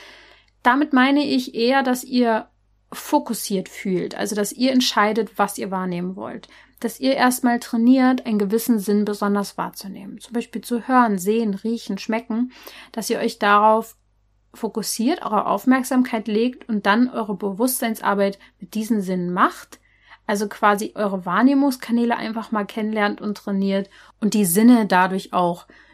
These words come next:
überhaupt erstmal wieder wachrüttelt. Das nächste ist, dass ihr Vertrauen natürlich braucht. Intuition und Energie geht nicht ohne Vertrauen. Also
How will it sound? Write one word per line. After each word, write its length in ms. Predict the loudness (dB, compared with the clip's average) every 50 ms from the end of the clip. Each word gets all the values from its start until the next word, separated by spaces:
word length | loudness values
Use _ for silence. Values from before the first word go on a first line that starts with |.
| _ -8
überhaupt 480 | 0 2 2 4 4 4 2 2 0 -6
erstmal 360 | -6 -4 -2 -2 -2 -2 0
wieder 460 | 0 2 2 4 2 2 0 -2 -4 _ _ _ _ _ _ _ _ -20 _ -10
wachrüttelt. 880 | -2 0 0 0 0 0 0 0 0 0 -2 -6 -6 -6 -10 -14 -18 -20 _ _ _ _ _ _ _ _ _
Das 200 | -8 -6 -2 2
nächste 300 | 4 6 6 6 4 0 -2
ist, 280 | 0 0 0 0 0
dass 180 | -2 -2 -2 -4
ihr 120 | -8 -8
Vertrauen 540 | -4 -4 -6 -6 -4 -2 0 2 4 4 2
natürlich 500 | 2 0 -2 -6 -8 -8 -8 -8 -10 -14
braucht. 440 | -12 -8 -8 -8 -8 -8 -16 -20 _ _ -20 -20 -20 -16 _ 4
Intuition 680 | 8 8 8 8 6 -2 -2 -2 -2 -2 0 0 0
und 100 | -2 -4
Energie 600 | -4 -2 0 0 0 0 0 0 0 0 0 -2 -6 _ _ _ _ _ -4
geht 220 | 0 0 0 2 2
nicht 320 | 0 0 0 -2 -8 _ _ _ _ _ _ _
ohne 200 | 0 2 2 2
Vertrauen. 500 | 0 -2 -8 -8 0 2 4 4 4 2
Also 300 | 0 -2 -4 -4 -4 -6